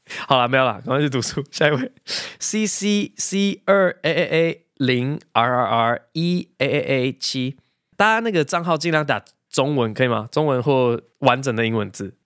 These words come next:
但念超烦的。他有要拼什么吗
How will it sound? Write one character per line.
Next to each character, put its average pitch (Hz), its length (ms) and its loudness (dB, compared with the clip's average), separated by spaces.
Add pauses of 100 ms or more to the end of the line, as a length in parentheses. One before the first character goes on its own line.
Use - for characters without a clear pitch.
但 156 200 2
念 151 160 2 (240)
超 135 180 -2
烦 113 220 -6
的。 - 100 -16 (580)
他 - 160 0
有 156 140 2
要 143 300 -2 (240)
拼 165 180 -4
什 160 100 -6
么 110 120 -4
吗 117 260 -4